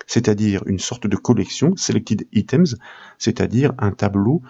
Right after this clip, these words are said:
de tous ces éléments, de tous ces noms de fichiers avec chemin d'accès. Et nous n'oublions pas de borner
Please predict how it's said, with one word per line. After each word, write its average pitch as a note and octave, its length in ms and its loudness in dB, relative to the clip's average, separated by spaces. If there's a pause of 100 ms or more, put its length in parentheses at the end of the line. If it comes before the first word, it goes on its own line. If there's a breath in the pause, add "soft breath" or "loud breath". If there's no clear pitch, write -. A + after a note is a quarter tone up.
(200 loud breath)
de G2+ 100 -2
tous - 220 -6
ces G#2 280 2
éléments, G2 300 4
de A#2 80 -2
tous - 200 -6
ces B2 160 -2
noms G#2+ 140 6
de G#2 80 -2
fichiers - 500 -2
avec G#2+ 220 0
chemin G2+ 240 -2
d'accès. - 420 -4 (360 soft breath)
Et F#2+ 60 -2
nous F#2 100 2
n'oublions F2+ 400 0
pas - 200 0 (440 loud breath)
de G2 140 0
borner G2+ 640 0